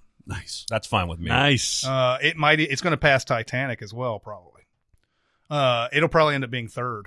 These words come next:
Speaker 3: all time. So I don't, I don't, I don't see that. I wouldn't be shocked if it did.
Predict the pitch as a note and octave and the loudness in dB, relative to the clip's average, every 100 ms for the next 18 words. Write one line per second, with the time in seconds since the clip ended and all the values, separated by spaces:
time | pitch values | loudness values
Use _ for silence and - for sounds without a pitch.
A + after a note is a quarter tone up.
0 | - B2+ A#2+ A#2+ A#2+ G#2 _ _ _ - | -18 -14 -14 -10 -12 -12 _ _ _ -20
1 | - - - C#3+ B2+ C3 D3+ F3 D3+ - | -20 -20 -4 2 4 6 6 2 -2 0
2 | C#3+ F#3 F#3 - _ _ - D3 G3+ G#3 | 4 6 4 -2 _ _ 0 4 4 2
3 | - G3+ E3+ D3+ - - E3 A3 A#3+ F#3 | 0 2 6 6 4 2 6 6 4 2
4 | F3 - - C#3+ C#3+ G#3 - - _ G3 | 0 0 0 4 4 2 -6 -20 _ -8
5 | G3+ F#3+ A3 A3 | -6 -4 -4 -4